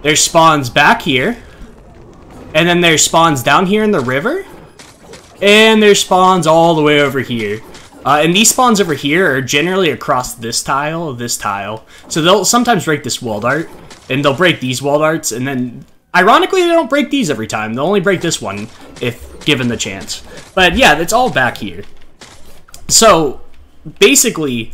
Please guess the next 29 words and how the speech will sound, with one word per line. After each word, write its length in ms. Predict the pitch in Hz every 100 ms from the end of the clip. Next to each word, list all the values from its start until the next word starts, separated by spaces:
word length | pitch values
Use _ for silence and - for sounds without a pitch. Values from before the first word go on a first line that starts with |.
| -
what 160 | 165 160
we're 120 | 214
gonna 180 | 277 247
be 120 | 202
doing 360 | 127 123 175 202
is, 320 | 143 135 120
if 160 | 139
you've 300 | 143 165 127
watched 320 | 127 135 - 127
the 60 |
sinkhole 380 | 117 135 131 151
video, 280 | 160 175 170
you 140 | 135
kinda 260 | 208 220 123
know 420 | 117 120 131 - - - -
what 160 | 131 131
path 240 | 147 143
we're 80 | 165
gonna 160 | 165 165
take. 340 | 185 190 156
Um, 440 | 120 110 101 101 - - - - -
I 40 |
mean, 120 | 135
it's 140 | 131 165
not 240 | 170 -
pretty 340 | 160 143 117
hard 640 | 113 - 120 117 127 160 - - - -
to 200 | 120 110
see 400 | - 123 156